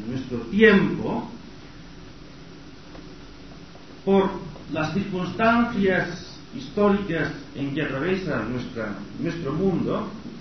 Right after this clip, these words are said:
la idea de Cristo Rey por parte de la Iglesia, como en muchos otros dogmas,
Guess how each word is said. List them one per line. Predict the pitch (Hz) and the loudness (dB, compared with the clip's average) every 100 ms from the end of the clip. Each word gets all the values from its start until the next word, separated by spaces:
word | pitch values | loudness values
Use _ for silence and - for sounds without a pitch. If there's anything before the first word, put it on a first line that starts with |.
| - - - | -14 -14 -4
la | 156 180 | 4 4
idea | 185 269 233 165 | 4 6 6 8
de | 151 214 | 4 2
Cristo | 240 208 - 131 | 0 0 -2 -2
Rey | 151 190 220 - - | 2 2 2 -4 -4
por | 156 - | -2 2
parte | 220 233 - 143 | 6 6 4 0
de | 131 | -4
la | 107 | -4
Iglesia, | 104 139 202 - - 113 101 - - - - - | -4 2 4 4 0 -4 -4 -8 -14 -18 -16 -4
como | 143 139 | 2 4
en | 147 208 | 6 4
muchos | 233 196 180 | 2 0 0
otros | 180 156 135 | 0 0 -2
dogmas, | 180 202 143 110 151 - | 4 6 6 0 -2 -4